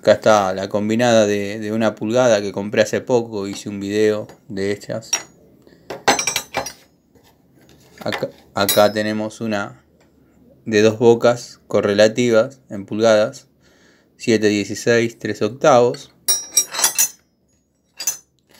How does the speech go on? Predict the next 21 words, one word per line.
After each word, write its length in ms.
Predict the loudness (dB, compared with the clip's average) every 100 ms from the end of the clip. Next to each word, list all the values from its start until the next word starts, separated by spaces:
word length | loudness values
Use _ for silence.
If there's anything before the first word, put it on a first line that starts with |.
| _ _ _ -20 _ _ _ _ _ _ _ _ _ _ _ _ -18
Bueno, 480 | 0 6 6 6 -4 2
y 100 | 2
acá 180 | 6
viene 260 | 6 6 4
otra 280 | 2 0 0
de 80 | 0
las 100 | -2
que 140 | -6
les 80 | -8
quiero 200 | -6 -8
mostrar, 500 | -8 -2 -2 -2 -8
por 140 | -14
ejemplo, 520 | -8 -6 -2 0 0 -4 _ _ _ _ -4
la 280 | 2 2 2
quince 800 | 0 0 -2 -4 -4 -6 -8 _ _ _ _ _ _ _
trece. 600 | 0 2 0 -4 -14 -18 _ _ _ _ _ _ _ _ -20 -20 -20 -20 _
También 340 | 0 4 4
está 240 | 2 2 2
la 140 | 2
catorce 460 | 0 0 -2 0 2
doce, 460 | 2 2 -4 _